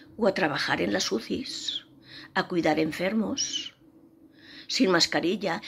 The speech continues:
enfermos que la mayoría de ellos los han provocado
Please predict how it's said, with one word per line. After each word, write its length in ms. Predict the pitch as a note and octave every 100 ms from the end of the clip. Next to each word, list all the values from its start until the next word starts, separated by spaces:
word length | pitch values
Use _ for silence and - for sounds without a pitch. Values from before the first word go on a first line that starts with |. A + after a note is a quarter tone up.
| -
enfermos 720 | B3 A3+ - A#3 A3+ A#3 C4 -
que 140 | -
la 100 | B3
mayoría 640 | F3 E3+ E3 E3 F3+ E3
de 160 | E3 D3+
ellos 480 | D3+ - F#3 - - - - -
los 320 | F#3 E3+ -
han 380 | D3+ D#3+ A3 - - _ _ _ - _ - _ _ - - - - - - - -
provocado 760 | F#3+ E3+ D#3 D3 C3 A2+ C#3+ -